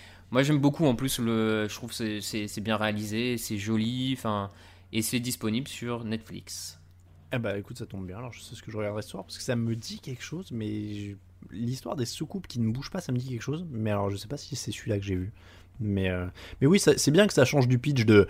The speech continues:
Speaker 2: on devrait leur balancer une ogive nucléaire ».
Speaker 1: Ouais,
Speaker 2: Parce
Speaker 1: c'est
Speaker 2: qu'en
Speaker 1: ça.
Speaker 2: général, il y a toujours un moment où ça en arrive là.
Speaker 1: Alors, a-, après, certains du coup se posent la question, est-ce qu'il faut pas,
Speaker 2: Oui,
Speaker 1: euh,
Speaker 2: bah oui,
Speaker 1: exploser
Speaker 2: oui.
Speaker 1: ces vaisseaux <laughs> quand même, hein. C'est, c'est la tension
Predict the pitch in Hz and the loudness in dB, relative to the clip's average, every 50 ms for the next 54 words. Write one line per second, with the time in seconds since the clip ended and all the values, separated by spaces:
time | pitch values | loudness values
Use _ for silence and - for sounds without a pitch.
0 | - - - - - - - 123 131 127 117 120 123 127 117 113 117 120 117 117 | 4 -8 -18 -20 -8 -2 0 2 2 2 2 2 4 6 6 8 8 6 6 4
1 | 113 113 - - 139 131 127 123 120 120 131 135 120 120 120 113 - 127 135 147 | 4 2 4 4 6 6 6 6 6 8 8 8 8 6 4 2 2 4 4 4
2 | 147 139 139 117 104 101 - - - - 120 131 135 120 123 127 - 135 123 127 | 6 4 4 2 0 -2 -4 -8 -4 2 6 6 6 6 4 4 4 6 6 8
3 | 139 165 170 160 170 156 143 143 - 160 170 151 156 165 175 175 170 175 170 175 | 10 10 12 12 12 12 10 8 8 8 10 10 12 12 12 10 10 10 10 10
4 | 160 143 - 165 147 147 135 131 135 135 135 131 123 131 127 - - - - - | 8 8 6 6 8 8 8 6 6 6 8 10 10 10 10 8 4 -2 -14 -10
5 | - - 135 127 - - 135 127 - - 196 202 180 - 139 - - 170 156 139 | -2 0 0 0 4 6 6 6 8 10 10 10 10 8 6 4 4 4 4 4
6 | 131 - 180 - 151 123 - 147 131 131 120 117 147 143 - 160 135 - - - | 2 2 2 2 2 2 2 2 2 4 4 4 4 4 4 2 0 0 0 -2
7 | 139 - 127 - 131 131 139 131 127 127 117 - - 98 107 113 113 135 127 139 | -2 -2 2 4 6 8 10 10 10 10 10 8 8 6 6 8 8 8 6 6
8 | - - 143 120 123 123 - - - - 160 151 147 - 160 143 143 - 127 143 | 6 4 4 4 4 4 2 2 2 4 4 4 6 6 6 4 6 4 2 2
9 | 151 131 120 113 110 113 113 117 113 - - 117 120 - - 123 113 123 123 | 2 2 2 4 2 4 2 2 0 0 0 0 0 0 2 4 6 6 8